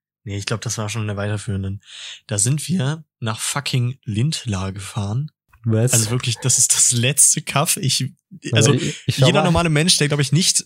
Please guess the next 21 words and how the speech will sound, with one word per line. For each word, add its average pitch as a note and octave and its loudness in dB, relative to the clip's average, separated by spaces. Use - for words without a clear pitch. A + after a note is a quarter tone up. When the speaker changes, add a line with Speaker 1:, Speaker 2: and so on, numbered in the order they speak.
Speaker 1:
als, - 0
äh, - -6
zur C3 4
Klassenfahrt C#3 0
dahin A2+ 0
gefahren A2+ -2
ist A#2 0
oder A#2+ 2
so, C3 2
kennt G#3 0
das A#2 2
einfach A2 -2
nicht. G#2 -2
Speaker 2:
Wie A2+ 0
wird G#2+ 4
Speaker 1:
Das A2 6
Speaker 2:
das A2 6
Speaker 1:
ist - 4
auch, - 2
Speaker 2:
geschrieben? B2+ 4
Speaker 1:
Digga, D3+ 4